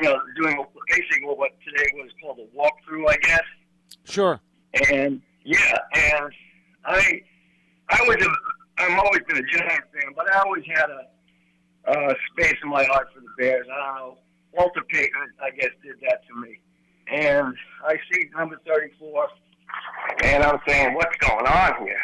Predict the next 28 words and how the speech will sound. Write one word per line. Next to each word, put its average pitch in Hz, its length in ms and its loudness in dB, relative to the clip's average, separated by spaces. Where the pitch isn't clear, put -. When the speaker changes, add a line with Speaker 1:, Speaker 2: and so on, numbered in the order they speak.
Speaker 1:
And 117 100 -2
then 120 100 2
I 120 200 4
hear 135 240 4
one 151 160 0
of 151 80 4
my, 131 460 4
uh, 131 80 2
my 127 160 4
company - 320 2
commander - 500 4
says, 127 240 4
"The, 107 280 0
the 110 120 -2
Bears - 260 4
are 104 320 -2
having 110 200 0
a, - 920 -12
you 110 60 2
know, 101 140 -2
practice." - 480 2
And 104 260 0
I - 300 -14
was 104 180 -4
like, 87 180 -4
"Oh, 107 120 -4
my 107 80 -8
God." 120 240 -14